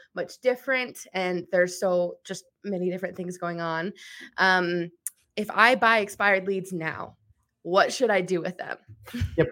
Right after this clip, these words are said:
Speaker 2: And it's so funny because I think there's a longer sales cycle now. And, uh,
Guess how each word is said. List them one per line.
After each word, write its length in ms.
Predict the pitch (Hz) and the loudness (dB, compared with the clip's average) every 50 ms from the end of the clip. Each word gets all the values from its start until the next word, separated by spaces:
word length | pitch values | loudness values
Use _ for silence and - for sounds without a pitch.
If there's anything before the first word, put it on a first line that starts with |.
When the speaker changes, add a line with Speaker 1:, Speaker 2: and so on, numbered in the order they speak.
| - - 175 | -2 0 4
Speaker 2:
And 100 | 147 151 | 4 4
it's 120 | 151 - | 4 6
so 100 | - 156 | 6 6
funny 240 | 143 - 151 143 131 | 6 6 6 6 6
because 260 | 135 127 - 156 139 | 2 2 2 6 6
I 60 | 147 | 6
think 160 | 147 202 208 | 4 4 4
there's 140 | 202 208 175 | 6 6 6
a 40 | 170 | 8
longer 260 | 160 160 156 151 147 | 6 6 6 4 2
sales 320 | 139 - 147 135 123 123 - | 0 4 4 4 4 4 2
cycle 280 | 135 120 120 - 117 | 2 0 0 -2 -4
now. 280 | 110 104 101 104 113 - - - - | -4 -2 -2 -4 -6 -10 -14 -4 0
And, 220 | 151 147 147 143 | 0 2 4 6
uh, 160 | 143 143 143 | 4 4 4